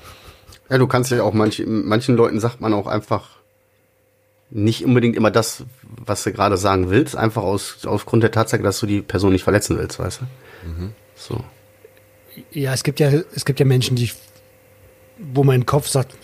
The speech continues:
Speaker 3: „Ist doch scheißegal, verletz den doch.“ Aber dann sagt mir mein, <laughs> mein, mein, mein, mein erwachsener Roman sagt dann so, „Ey, kannst du nicht machen, dann, das hat Konsequenzen.“
Speaker 1: Ja.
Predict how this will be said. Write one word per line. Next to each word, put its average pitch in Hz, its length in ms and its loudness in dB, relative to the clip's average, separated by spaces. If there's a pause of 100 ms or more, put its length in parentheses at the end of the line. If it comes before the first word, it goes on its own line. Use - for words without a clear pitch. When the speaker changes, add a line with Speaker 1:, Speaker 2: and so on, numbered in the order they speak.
Speaker 3:
„Ist - 160 -8
doch 110 60 -4
scheißegal, 110 360 -4
verletz 117 280 -6
den 135 140 0
doch.“ 101 180 -6 (680)
Aber 127 300 -2
dann 123 180 -2
sagt 127 240 -2
mir 131 100 2
mein, 120 300 0 (480)
<laughs> - 80 -10 (760)
mein, 127 760 0
mein, 117 340 -4 (120)
mein, 104 500 -4
mein 110 160 -6
erwachsener 131 720 0
Roman 139 460 0
sagt 131 200 -2
dann 123 120 -2
so, 107 80 -6
„Ey, 95 180 -6
kannst 101 180 -8
du 95 40 -6
nicht 98 100 -4
machen, 135 240 -4
dann, 92 260 -4
das 101 180 -8
hat 110 160 -8
Konsequenzen.“ 135 600 -4 (760)
Speaker 1:
Ja. 104 120 0